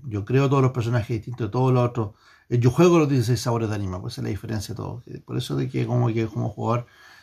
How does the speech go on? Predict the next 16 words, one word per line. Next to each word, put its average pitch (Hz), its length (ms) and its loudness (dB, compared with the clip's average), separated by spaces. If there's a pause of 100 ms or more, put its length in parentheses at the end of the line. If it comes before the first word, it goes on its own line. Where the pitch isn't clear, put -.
(100)
sería 135 220 0
interesante 123 500 0
encontrar 120 320 -4
un 117 100 -2
máster 123 220 -6
para 113 160 -6
hacer 113 300 -8
ese 117 300 -4
mismo 113 260 2
tipo 113 280 -4
de, 98 300 -2 (460)
de 107 100 -6
juego. 98 360 -4 (320)
Aunque 110 240 -2
significaría 110 460 4
jugar 104 300 -4